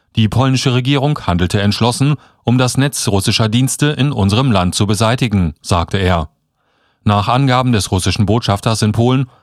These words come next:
Sergei Andrejew, müssen die Diplomaten das Land innerhalb von fünf Tagen verlassen. Er wies die Anschuldigungen gegen die fünfundvierzig Verdächtigen zurück und erklärte, dass Russland sich das Recht vorbehalte, Vergeltungsmaßnahmen zu ergreifen.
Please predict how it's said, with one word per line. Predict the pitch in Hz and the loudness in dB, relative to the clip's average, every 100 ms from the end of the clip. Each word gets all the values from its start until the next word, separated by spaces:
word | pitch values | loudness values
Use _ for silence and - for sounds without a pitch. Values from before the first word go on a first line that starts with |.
| _ | _
Sergei | - 92 92 92 | -4 -2 0 0
Andrejew, | 92 101 113 120 - - _ _ | 0 0 0 0 -2 -10 _ _
müssen | 127 123 139 | -2 0 0
die | 131 | 0
Diplomaten | 131 135 131 135 151 165 | 0 0 0 0 0 0
das | 104 87 | 0 0
Land | 104 120 120 | 0 0 -2
innerhalb | 131 143 95 95 | -2 0 0 -2
von | - 139 | -2 -2
fünf | - 87 82 | -2 -4 -2
Tagen | - 90 92 | -2 -2 0
verlassen. | 110 101 107 110 87 - _ _ _ _ - | -2 -2 0 0 -2 -4 _ _ _ _ -2
Er | 120 117 | 0 2
wies | 143 - | 0 0
die | 139 | 0
Anschuldigungen | 139 147 107 104 120 135 139 | 0 0 0 0 0 0 0
gegen | 98 87 | 0 -2
die | 87 | -2
fünfundvierzig | 113 127 123 - - 107 | 0 0 0 -2 -2 -2
Verdächtigen | - 104 82 - 82 101 | -2 -2 -2 -2 -2 0
zurück | 117 104 233 - _ _ | 0 0 -2 -8 _ _
und | 123 120 | -2 0
erklärte, | 120 - 135 139 147 151 117 | 0 -2 -2 0 -2 -2 -2
dass | 98 92 | -2 -2
Russland | 117 - 143 135 | -2 0 -2 0
sich | 90 | -2
das | - 90 | -2 -2
Recht | 95 123 | -2 -2
vorbehalte, | - 101 101 104 117 120 127 123 _ _ | -2 -2 0 0 0 0 0 -2 _ _
Vergeltungsmaßnahmen | - 113 135 139 143 - 90 80 98 98 110 135 - | -4 -2 -2 0 -2 0 0 0 0 2 2 -2 -4
zu | 92 | -2
ergreifen. | 85 87 98 107 104 80 | -2 0 0 0 0 -2